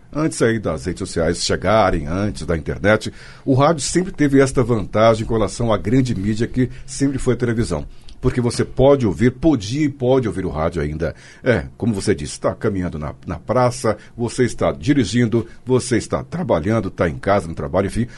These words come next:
aonde quer que você esteja, sempre tem como você ouvir o rádio sem te atrapalhar. E o podcast é a mesma coisa. Você consegue, é, é, agora a vantagem do podcast, no caso, é porque você consegue,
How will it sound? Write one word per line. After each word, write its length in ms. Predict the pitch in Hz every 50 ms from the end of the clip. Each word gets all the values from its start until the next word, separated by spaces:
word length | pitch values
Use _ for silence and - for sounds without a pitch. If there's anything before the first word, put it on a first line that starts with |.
| - -
aonde 260 | - 104 123 117 85
quer 140 | - 90 78
que 100 | - 82
você 260 | 78 69 - - 73
esteja, 380 | 67 - - - 127 120 127 123 - - - -
sempre 560 | - - - - - 156 170 185 175 - 151
tem 420 | 139 135 - - 135 139 156 160 135 -
como 260 | - 123 127 131 139
você 300 | 131 131 131 127 - 139
ouvir 160 | 135 113 131
o 60 | 135
rádio 240 | 127 - - 127 - -
sem 160 | - 175 180
te 100 | 175 -
atrapalhar. 520 | 165 - 165 151 185 175 139 123 113 113 - - - - - - -
E 80 | 107
o 40 | 107
podcast 720 | - - 120 123 113 107 - 120 117 123 131 131 - - - -
é 120 | - 135 143
a 80 | 131
mesma 400 | 85 73 76 78 78 107 123 127
coisa. 420 | 127 - 127 127 120 95 71 67 62 - - - -
Você 240 | - 92 - - -
consegue, 540 | - 90 90 87 - 92 90 85 98 95 - - - -
é, 380 | - 92 92 85 80 78 73 - - - - - -
é, 200 | 90 78 60 50 - -
agora 420 | 87 87 82 69 98 113 123 110
a 100 | 85 85
vantagem 560 | 80 92 92 90 - - 107 113 120 113 85
do 80 | 78 73
podcast, 560 | - - 78 76 - - - 85 82 - -
no 80 | 90 85
caso, 240 | - 90 92 98 110
é 40 | 110
porque 160 | - - -
você 160 | 165 165 -
consegue, 320 | - - - 160 156 156